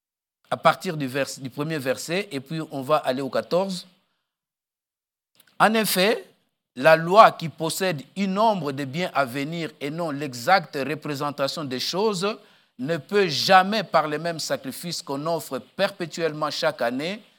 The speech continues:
amener les assistants à la perfection. Autrement, n'aurait-on pas cessé de les offrir, parce que ceux qui rendent ces cultes,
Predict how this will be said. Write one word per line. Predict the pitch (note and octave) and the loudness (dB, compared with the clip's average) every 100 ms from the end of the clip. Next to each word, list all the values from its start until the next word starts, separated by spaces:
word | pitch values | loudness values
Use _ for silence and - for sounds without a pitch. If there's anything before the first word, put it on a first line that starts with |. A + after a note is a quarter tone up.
| _ _ _ | _ _ _
amener | C3+ C#3+ D3 D3 F3 G3 | 0 0 -2 -6 -6 -6
les | C#3+ C3+ | -4 -2
assistants | C#3 - C#3 - F3+ G#3+ - | -2 -2 -6 0 0 0 -2
à | C3+ | 2
la | C#3+ D#3 - - | 2 0 -4 -2
perfection. | F#3+ - F3 - D3+ B2+ - _ _ _ _ _ _ _ _ _ _ - | -2 0 -4 -6 -6 -6 -10 _ _ _ _ _ _ _ _ _ _ 0
Autrement, | G3 - D#3 B2+ C#3+ C4 F4+ _ _ _ _ | 0 2 -2 0 0 0 -6 _ _ _ _
n'aurait-on | A#2+ C#3 D#3+ F3+ - G#3 F#3+ | -8 -4 -2 -2 -2 -2 0
pas | G#3+ G3+ | 2 2
cessé | - D#3+ - F3+ | 0 -6 -6 -4
de | D#3 | -4
les | C#3+ D3 | -4 -6
offrir, | C#3+ G#3 A3 D3 - _ _ _ - | -6 -4 -4 -4 -8 _ _ _ -2
parce | D3+ - | -2 -2
que | G3 G3+ | -4 -4
ceux | - - G#3+ A3 C3+ - _ | -4 -6 2 2 2 -6 _
qui | D3+ | -8
rendent | C#3 F#3+ F3+ C3+ | -2 0 -2 -6
ces | - E3 | -8 -8
cultes, | - A3 G#3+ | -6 -6 -2